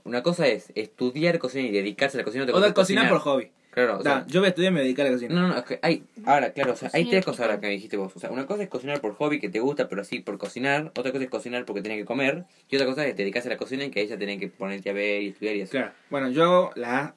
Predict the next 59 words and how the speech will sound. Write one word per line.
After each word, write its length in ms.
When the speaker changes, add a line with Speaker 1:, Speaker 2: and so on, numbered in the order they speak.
Speaker 2:
la 180
primera 260
y 60
la 280
tercera. 340
Speaker 1:
Yo 160
cocino 220
porque 160
tengo 160
que 40
Speaker 2:
Eh, 60
Speaker 1:
comer, 180
digamos. 300
Speaker 2:
no, 180
yo 120
cocino 280
porque 200
la 80
verdad 120
que 80
me 80
gusta, 340
me 80
gusta 180
mucho. 420
Y 120
lo 80
estudio 360
porque 200
lo 160
quiero 180
ser 160
chef. 200
Speaker 1:
¿Cuál 180
Speaker 2:
Pero 380
Speaker 1:
es 40
tu 60
Speaker 2:
le 60
digo 160
que 140
es 40
difícil. 580
A 60
ver, 220
eh, 220
la 140
carrera 360
que 100
yo, 160
a 100
mí, 160
como 180
a 40
mí 80
me 120
gusta, 340
me 80
gusta 240
mucho. 360